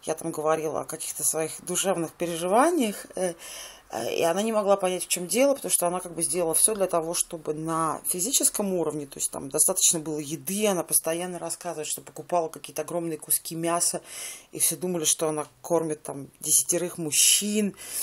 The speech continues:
То есть вы к-, как бы говорите: «У меня вот здесь болит», а вам говорят: «Ну вы же мясо-то съели, почему у вас ничего не должно болеть?» Э, э, это как, знаете, в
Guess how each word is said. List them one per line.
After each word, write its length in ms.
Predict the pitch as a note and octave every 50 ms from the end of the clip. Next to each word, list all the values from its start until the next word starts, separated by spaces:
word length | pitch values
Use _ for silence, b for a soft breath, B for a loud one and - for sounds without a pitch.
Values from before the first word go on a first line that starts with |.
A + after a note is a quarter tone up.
| B B B B B B B B B _
То 80 | - F3+
есть 240 | F3 - - - -
вы 240 | F3 F3 G3 G3+ -
к-, 240 | - - - - -
как 220 | - G3+ F3+ E3
бы 80 | E3 E3+
говорите: 460 | E3+ E3+ F3+ F#3+ F#3+ G3 G3 F3 E3+
«У 20 |
меня 200 | E3+ E3+ E3+ F3
вот 140 | E3 E3+ E3+
здесь 300 | E3+ E3 A3 B3+ C#4+ B3+
болит», 360 | G3+ G#3+ G3+ F#3+ F3+ D#3+ D3 -
а 100 | - D3+
вам 180 | D3 E3 E3+
говорят: 340 | D#3 D3 E3 E3 E3 D#3 D3+
«Ну 80 | E3 E3
вы 120 | D#3+ F3
же 100 | D3+ E3+
мясо-то 400 | F#3 G3 G3+ F#3 D3+ D3+ - -
съели, 460 | - - E3 E3+ G3 A3 A#3 A#3+ F#3+
почему 420 | D#3 C3+ - - - F#3 F#3 F#3+ F#3
у 40 | D#3+
вас 180 | D3+ C#3 -
ничего 240 | E3+ E3+ - B3 B3
не 60 | A3+
должно 280 | F#3 F3+ F3 E3+ F3 D#3+
болеть?» 460 | D3+ F3 F#3 F#3+ D#3 - - - -
Э, 140 | - - C#2+ - - - D#3+ - - - - - _ _ _ - - D#3+ - - D#3 E3 - B B B B B B B B B B B B B - _
э, 280 | - - D3+ - - - - - - - - _ _ _ _ _ -
это 260 | - E3+ E3+ - F3+
как, 500 | F#3 - G3+ F#3+ - - _ - - - -
знаете, 440 | F#3+ F#3 G#3 A3 A#3 - G#3 F#3+ D#3+
в 140 | - -